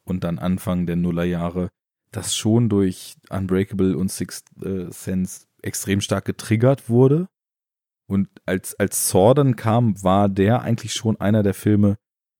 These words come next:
wo es schon eigentlich fast normal war, dass es so einen krassen Twist gab. Aber Saw hat's halt sehr, sehr gut gemacht im Vergleich zu vielen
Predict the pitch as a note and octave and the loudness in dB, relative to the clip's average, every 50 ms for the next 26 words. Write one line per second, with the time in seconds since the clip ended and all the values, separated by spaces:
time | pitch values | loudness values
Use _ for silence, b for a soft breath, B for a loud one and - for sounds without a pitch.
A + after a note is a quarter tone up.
0 | _ - F2 F2 F#2 G#2+ G#2+ - - - A2 G#2+ - - G2+ A2 - - - - | _ -10 -6 0 0 2 2 2 2 4 4 4 4 2 -2 -4 -4 -8 -2 -2
1 | A2 A2+ - - G#2 G2 F#2 F2+ F2 E2+ G2 A#2 A#2+ A2+ G2 F2 E2+ F2 E2 F#2 | -2 -2 0 0 0 2 2 4 4 4 4 4 4 4 2 0 0 -2 -4 -6
2 | F2+ - F#2+ F#2 - - F2+ F2+ - G#2+ - - G2 F#2+ F2+ - - _ - F2 | -8 -6 -6 -6 -6 -6 -8 -8 -8 -10 -10 -4 -4 -4 -4 -4 -8 _ -4 -2
3 | F2+ F#2 G#2 B2+ - - _ _ _ _ _ _ _ _ - - F2 G2 F2+ - | 0 0 0 -2 -4 -10 _ _ _ _ _ _ _ _ -8 -2 0 0 0 0
4 | - - - - G2 F#2+ A2 A#2 A2 - - G#2+ G2 F#2 _ _ _ _ - E2+ | -4 -8 -2 0 2 2 2 0 -2 -2 -2 -2 -2 -2 _ _ _ _ -14 -6
5 | F2 G2+ G#2 F#2+ G2+ F#2+ F#2+ G#2 G#2+ B2 - - G#2 F2+ E2+ D#2 - - - - | -4 -2 0 0 0 -2 0 -2 -4 -4 -2 -2 0 0 0 -2 -4 -8 -14 -12
6 | - - F#2+ E2+ F2 E2+ E2+ - - F2 - - - F#2+ F#2 F#2 F2+ F2 E2 D#2+ | -10 -8 -6 -4 -4 -4 -4 -8 -12 -16 -14 -8 -4 -2 -2 -2 -2 -2 -4 -6